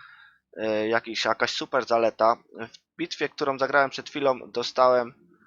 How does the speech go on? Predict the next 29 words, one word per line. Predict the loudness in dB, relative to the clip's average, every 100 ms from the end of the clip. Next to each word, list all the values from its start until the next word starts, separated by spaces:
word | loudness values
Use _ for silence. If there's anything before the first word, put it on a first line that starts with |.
| _ _
za | -4
każdym | 2 2 4 6
razem, | 8 6
chyba | 0 4 8
raz | 8 6
przypadkiem | -6 -4 -4 -6
się | -4 -4
odbili. | -4 -6 -6 -8 _ _ _ _ _ _ _ -12
Oczywiście | -10 -8 -6 -4
na | -2 -2
dychach | -4 -6
wszyscy | -6 -10 -8 0
walą | 0 0
Goldem, | 0 0 0 -4
więc | -4 -10 -14 -20 -20 -20 _ -4
tutaj | -4 0 2 2 0 -10 _
czy | -10 -10
tutaj | -10 -6 0 2 0 -4 _ -20 _
o | -8 4
garnku | 8 8 6 _ -8 -6
już, | -6 -10
kurwa, | -8 -4 0 0
w |
garnek | 0 -2 -2 -6
to | -4
nawet | -2 -4 -10
nikt | -18
nie | -14
celuje, | -8 -6 -2 -4